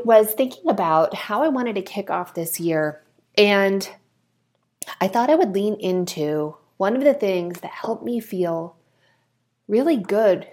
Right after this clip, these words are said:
throughout twenty twenty. And it was key in evaluating the past year,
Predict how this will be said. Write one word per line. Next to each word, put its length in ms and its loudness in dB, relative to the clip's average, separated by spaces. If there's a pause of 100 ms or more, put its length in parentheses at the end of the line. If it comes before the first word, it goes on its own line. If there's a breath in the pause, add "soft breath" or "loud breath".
throughout 480 0
twenty 340 -6
twenty. 400 -12 (240)
And 440 2
it 80 0
was 300 -2
key 360 -4
in 420 -4
evaluating 760 0
the 120 -2
past 460 -10
year, 380 -4